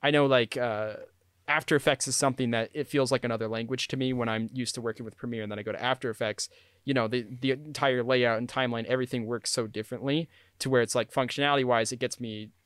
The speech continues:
all frustrated and whatnot. Or InDesign, um, that's another thing where it's just InDesign doesn't transfer so well from, like, Photoshop or Illustrator because there's so many different kind of functions. Is there one that just still, like, functionally bothers you?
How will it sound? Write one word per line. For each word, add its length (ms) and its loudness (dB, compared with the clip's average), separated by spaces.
all 180 4
frustrated 640 -2
and 100 -4
whatnot. 400 -4
Or 160 6
InDesign, 640 0
um, 440 -4
that's 200 2
another 220 2
thing 220 -2
where 100 -2
it's 120 -6
just 300 -6
InDesign 460 -2
doesn't 280 -2
transfer 560 -4
so 220 0
well 200 -2
from, 260 0
like, 180 -4
Photoshop 500 0
or 60 -2
Illustrator 640 -2
because 300 -4
there's 160 -2
so 80 0
many 120 -4
different 240 -12
kind 140 -8
of 80 -12
functions. 500 -2
Is 80 -4
there 120 8
one 220 6
that 140 6
just 220 0
still, 320 4
like, 240 2
functionally 640 0
bothers 380 -2
you? 200 -4